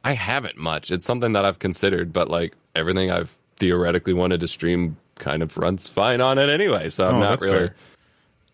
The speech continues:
Speaker 2: That's fair. Uh, so I
Speaker 1: I
Speaker 2: was
Speaker 1: care
Speaker 2: just
Speaker 1: more about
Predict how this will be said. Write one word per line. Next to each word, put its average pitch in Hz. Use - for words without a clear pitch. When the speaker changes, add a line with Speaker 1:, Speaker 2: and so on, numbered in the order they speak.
Speaker 2:
That's 113
fair. 80
Uh, 127
so -
I 131
Speaker 1:
I -
Speaker 2:
was 143
Speaker 1:
care 147
Speaker 2:
just 139
Speaker 1:
more 123
about 101